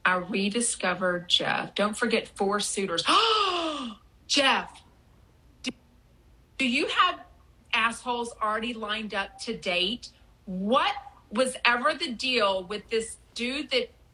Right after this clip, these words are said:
brought you up a glass of wine, the Australian business guy or whatever he was? What was the guy, I think he was straight, that was buying you all the Jell-O shots at the Roundup?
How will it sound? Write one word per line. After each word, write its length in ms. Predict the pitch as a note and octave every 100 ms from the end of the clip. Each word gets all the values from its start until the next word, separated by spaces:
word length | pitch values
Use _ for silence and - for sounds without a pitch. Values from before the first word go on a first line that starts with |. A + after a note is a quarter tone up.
| -
brought 340 | G#3 A#3 A#3+
you 180 | B3+ C4
up 260 | A#3 A3+
a 80 | A3+
glass 480 | G3 G3 F#3+ A3 -
of 260 | C4 F3+ F3+
wine, 580 | F#3+ G3 G#3+ A#3+ C4+ A3
the 360 | G3+ F#3+ F#3 F3+
Australian 840 | F#3+ - - G3+ A3 B3 C4+ B3
business 420 | G3+ G3 B3 C4
guy 300 | - C#4 C#4
or 80 | C#4
whatever 240 | C#4 C4+
he 100 | C#4+
was? 440 | C#4+ C#4+ D4 C#4+ - - - - -
What 380 | F#3 F#3+ A3+ -
was 160 | F4+ -
the 180 | F4+
guy, 320 | B3+ A#3 B3 G#3+
I 40 |
think 220 | A3 B3
he 100 | -
was 160 | C#4+ A#3+
straight, 560 | - - G#3+ A3 A3+
that 100 | -
was 120 | G#3+ F#3
buying 280 | G3+ A3
you 80 | A#3
all 140 | A3 A3+
the 100 | A3
Jell-O 400 | - G3+ A3+ B3
shots 420 | - C4 C4 C4+
at 120 | -
the 80 | A#3
Roundup? 840 | F3+ F#3 G#3+ C4 D4 D4+ D#4 D4+